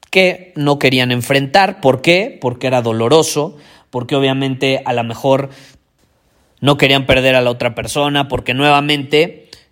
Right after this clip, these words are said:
es doloroso, evidentemente. Cuando tú llevas un año con, con una pareja, obviamente te va a doler, es un proceso natural que va a doler. No, no sufrir, ¿eh? Es diferente. Como dice mi hermano, sufre el que quiere, no.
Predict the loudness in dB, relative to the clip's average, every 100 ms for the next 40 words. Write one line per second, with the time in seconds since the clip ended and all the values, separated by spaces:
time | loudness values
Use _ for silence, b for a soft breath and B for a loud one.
0 | _ -2 0 0 0 2 2 2 2 0
1 | -4 -6 -6 -6 -4 -2 -4 -4 -4 -6
2 | -6 -6 -6 -8 -6 -2 0 0 -2 -6
3 | _ _ -12 -8 -6 -6 -6 -8 -8 -14
4 | -20 b b b _ -14 -10 -6 -4 0
5 | 2 2 0 0 0 -2 -16 _ -6 0
6 | 2 0 0 -4 0 0 2 2 2 2
7 | 0 0 -4 -6 -6 -6 -6 -6 -6 -8
8 | -8 -2 2 2 0 -4 -12 _ _ _
9 | -6 0 2 2 2 0 -2 -6 -2 0
10 | 2 2 4 4 4 2 0 -2 -4 -2
11 | 0 0 -2 -8 -16 _ b _ _ _
12 | _ _ _ _ -20 -8 -4 -2 -2 -2
13 | -4 -4 -2 0 -2 -2 -2 -2 -2 -4
14 | -8 -8 -10